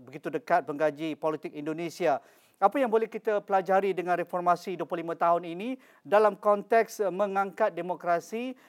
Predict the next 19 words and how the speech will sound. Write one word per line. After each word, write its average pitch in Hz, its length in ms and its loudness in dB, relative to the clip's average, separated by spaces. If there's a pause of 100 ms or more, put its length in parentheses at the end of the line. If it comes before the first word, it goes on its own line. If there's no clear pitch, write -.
(140)
eh, 175 80 -4
dalam 247 240 6
masa 240 320 -2
yang 208 80 -8
sama 214 320 0
hak-hak 190 560 2
liberti 202 580 -4
masyarakat 190 480 -2
sivil, 190 580 2 (380)
eh, 160 100 2
dan 180 160 2
juga 180 240 2
ruang-ruang 185 640 2
demokrasi 180 640 -4
itu 214 240 -2
diperkasakan 196 1000 0
dari 180 260 -2
semua 247 460 -4
aspek, 170 340 0